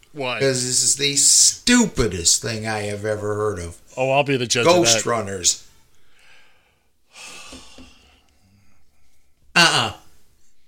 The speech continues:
Speaker 1: After careful
Speaker 2: That is
Speaker 1: delibera-
Speaker 2: beyond repro-
Speaker 1: after careful deliberation. By ghost runners, oh, e-,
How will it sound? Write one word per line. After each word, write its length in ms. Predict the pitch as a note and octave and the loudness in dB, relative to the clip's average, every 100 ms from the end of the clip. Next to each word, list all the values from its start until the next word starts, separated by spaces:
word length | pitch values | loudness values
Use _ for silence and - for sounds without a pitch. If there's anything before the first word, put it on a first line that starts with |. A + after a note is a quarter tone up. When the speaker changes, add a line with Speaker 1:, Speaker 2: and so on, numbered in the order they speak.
| - _ _ _ _ _ _ - - - - - - - - | -20 _ _ _ _ _ _ -20 -20 -20 -20 -20 -20 -20 -4
Speaker 1:
After 260 | D3 D#3 E3+ | 0 0 0
careful 280 | - E3+ E3+ | 4 6 6
Speaker 2:
That 140 | F#3 | 6
is 160 | D#3+ E3+ | 6 4
Speaker 1:
delibera- 240 | D3 D#3+ | 4 4
Speaker 2:
beyond 280 | E3+ D#3+ F3 | 6 6 2
repro- 420 | D#3+ - C3+ A2+ - - - - | 0 -2 -2 -2 -4 -20 -12 -4
Speaker 1:
after 280 | C3+ - | -4 -2
careful 380 | A#2+ D3 D#3+ G3 | -2 2 2 2
deliberation. 800 | F3+ F#3 F#3+ F3 D3+ B2 - G2+ - - - _ _ _ _ - - - | 0 0 2 4 4 2 0 -6 -12 -20 -20 _ _ _ _ -20 -18 -2
By 120 | E3 | 0
ghost 300 | D#3 C4+ C4+ | 6 6 6
runners, 300 | G3 D#3 C3+ G3+ | 2 2 0 2
oh, 240 | G#3 | 4
e-, 40 | G#3 | 4